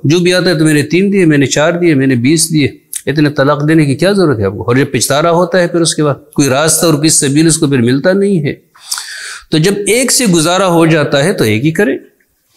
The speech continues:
اسی طرح خلع عورتیں لیتی ہیں، نبی علیہ الصلوۃ والسلام نے فرمایا، خلع لینے والی عورتیں منافق ہیں۔ وہ بھی بلا وجہ اپنے شوہر کو کیوں تنگ کرتی ہے؟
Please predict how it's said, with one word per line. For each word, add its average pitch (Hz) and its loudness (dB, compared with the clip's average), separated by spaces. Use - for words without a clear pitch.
اسی 233 -2
طرح 226 0
خلع 262 0
عورتیں 240 2
لیتی 180 2
ہیں، 156 2
نبی 175 2
علیہ 214 0
الصلوۃ 202 0
والسلام 196 0
نے 196 2
فرمایا، 196 0
خلع 202 0
لینے 190 2
والی 185 2
عورتیں 190 2
منافق 156 2
ہیں۔ - -8
وہ 139 2
بھی 277 2
بلا 170 2
وجہ 214 0
اپنے 208 0
شوہر 226 0
کو 208 0
کیوں 285 0
تنگ 240 0
کرتی 123 -2
ہے؟ - -14